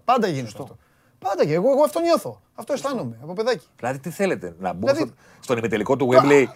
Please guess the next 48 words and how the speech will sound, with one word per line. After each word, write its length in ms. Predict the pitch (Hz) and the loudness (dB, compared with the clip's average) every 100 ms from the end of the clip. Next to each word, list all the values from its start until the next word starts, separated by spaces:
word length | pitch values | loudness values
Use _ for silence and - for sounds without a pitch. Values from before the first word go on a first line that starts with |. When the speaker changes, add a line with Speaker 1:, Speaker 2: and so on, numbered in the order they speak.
| - | -4
Speaker 2:
σε 160 | - | 2
ουδέτερο 460 | 127 117 135 - 147 | 4 4 2 4 2
κοινό; 500 | - 123 101 95 - _ | 2 -2 0 0 -2 _
Speaker 1:
Ναι. 260 | 277 233 123 | -4 -4 -6
Speaker 2:
Αυτό 260 | - - - | -6 -2 0
θέλετε; 340 | 240 - 285 | 2 2 6
Speaker 1:
Τι, 80 | 359 | 6
ναι, 200 | 277 254 | 6 0
τι, 180 | 139 285 | 0 2
δηλαδή 240 | 202 226 | 2 2
τώρα 200 | 311 294 - | 4 2 2
πείτε 180 | 294 269 | 2 4
ότι 120 | 269 | 4
δεν 140 | 262 269 | 6 4
υπήρχε 320 | 247 190 185 | 2 0 0
Αγγλία 320 | 147 147 120 | 0 -2 -4
τώρα 180 | 113 117 | -10 -8
και 100 | 208 | 0
θα 120 | 220 | 0
ήταν 180 | 208 131 | 0 -2
Ιταλία, 460 | 151 196 208 226 | -2 0 4 4
Βέλγιο, 300 | 175 214 147 | 4 0 -2
Ισπανία, 420 | 147 - 185 214 165 | -4 -4 -4 -4 -6
Γερμανία 480 | 147 160 160 214 208 | -6 -6 -6 -6 -6
και 60 | |
αυτά. 280 | 202 208 127 _ _ - | -4 -6 -6 _ _ -10
Θα 80 | 240 | -6
κάναμε 240 | 262 262 | -2 -4
τι; 200 | 240 156 - _ _ _ - | -4 -8 -16 _ _ _ -6
Ε, 120 | 214 | -6
π-, 200 | 226 220 _ _ | -6 -14 _ _
βρείτε 360 | 208 185 294 247 | -2 2 6 6
μου 60 | 214 | 6
κι 100 | 214 | 4
άλλο, 220 | 196 190 | 4 4
ε. 280 | - - 143 - - - _ _ - _ _ _ _ _ _ _ _ _ | 2 -4 -6 -10 -20 -20 _ _ -20 _ _ _ _ _ _ _ _ _
Μια 200 | 240 240 | 2 6
ιντριγκά, 460 | 233 202 214 196 233 | 6 8 6 6 4
κάτι, 300 | 208 220 226 | 2 2 0
ένα 120 | 233 | -2
κίνητρο. 420 | - 240 226 240 | 2 4 6 6
Speaker 2:
Πρέπει 220 | 226 - | 6 4
να 100 | 196 | -2
υπάρχουν 440 | 175 196 185 180 165 | 0 2 0 0 -2
και 80 | 139 | -4
αυτοί, 200 | - 165 | -4 -6
ρε 80 | |
παιδιά. 300 | 135 78 - | -6 -10 -20